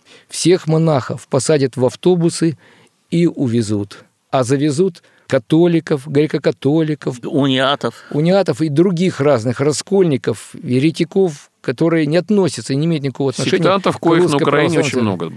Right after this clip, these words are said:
Speaker 1: Очень много. Там П Ц О — это шестая церковь, которая на Украине признана властями официальной церковью. Мы думали, что их всех убьют.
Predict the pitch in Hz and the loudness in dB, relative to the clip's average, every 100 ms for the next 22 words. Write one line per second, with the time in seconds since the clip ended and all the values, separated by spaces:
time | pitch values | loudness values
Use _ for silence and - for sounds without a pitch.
0 | - 170 170 143 139 120 113 - 175 170 | 0 0 0 -2 -2 -2 -2 0 0 0
1 | 147 156 - 175 170 147 135 170 156 - | -2 -2 0 2 2 0 -2 -2 -4 0
2 | 160 117 104 - _ - - 196 226 117 | 2 2 0 -6 _ -6 0 0 0 -6
3 | - 117 143 139 131 110 - - 135 123 | -4 -4 0 0 0 -4 -12 -4 -2 0
4 | 135 175 131 147 139 135 123 131 - 160 | 0 0 -2 -2 0 0 0 -2 0 0
5 | 156 131 - 143 131 127 - 120 104 107 | 0 -4 -4 -2 0 -2 -2 -4 -4 -8
6 | 104 - - - - - 156 170 160 151 | -10 -14 -20 -20 -10 -2 0 2 0 -2
7 | - 156 170 - - 143 156 135 120 101 | 0 0 0 -4 -6 -4 -4 -2 -2 -4
8 | - | -10